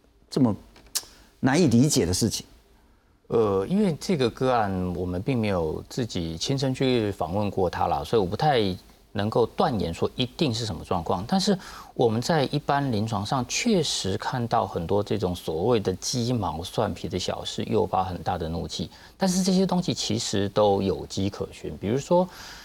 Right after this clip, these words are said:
Speaker 2: 有一些人他的性格可能非常的偏差，或者是本身他内在有非常强烈的嫉妒的意念。那他这种背后强大的嫉妒意念，也可能他内在有非常强-，强大的不安全感。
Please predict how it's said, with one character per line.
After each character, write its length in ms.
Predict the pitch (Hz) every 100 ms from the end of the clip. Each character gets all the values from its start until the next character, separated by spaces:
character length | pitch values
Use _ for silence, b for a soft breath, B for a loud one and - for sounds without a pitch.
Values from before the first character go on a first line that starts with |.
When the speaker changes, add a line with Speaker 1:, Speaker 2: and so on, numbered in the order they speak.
| B
Speaker 2:
有 100 | 143
一 40 |
些 180 | 160 269
人 240 | 240 143 139
他 120 | 185
的 160 | 175
性 320 | 131 - 185 143
格 160 | 104
可 140 | 104 87
能 120 | 90
非 140 | 131
常 160 | 123 101
的 80 | 95
偏 360 | - 131 127
差， 320 | 131 139 139 143
或 180 | -
者 100 | 117 107
是 100 | 131
本 280 | - 82
身 280 | 80 123 127
他 180 | 127 147
内 320 | 156 202 170
在 200 | 113 135
有 160 | 98 82
非 160 | -
常 140 | 120 104
强 380 | - - 92 120
烈 160 | 147
的 200 | 110 95 B B B
嫉 180 | - 170
妒 140 | 156
的 60 | 117
意 220 | 117 139
念。 220 | 117 110 - - b b b b 220
那 140 | 214
他 140 | 190
这 160 | 226 269
种 120 | 170
背 180 | 110 175
后 120 | 165
强 320 | 123 - 110 156
大 220 | - 180
的 160 | 156 113
嫉 240 | - 143
妒 220 | 131 123 -
意 180 | 135 123
念， 300 | 139 113 101
也 140 | 113 180
可 180 | - 95
能 180 | 92 101
他 160 | 135 143
内 260 | 156 123
在 160 | 113 123
有 180 | 101 87
非 160 | -
常 160 | 110 101
强-， 240 | - 101 104 - 135
强 180 | - 101
大 80 | 127
的 80 | 113
不 140 | -
安 160 | 127 127
全 160 | 104
感。 160 | 110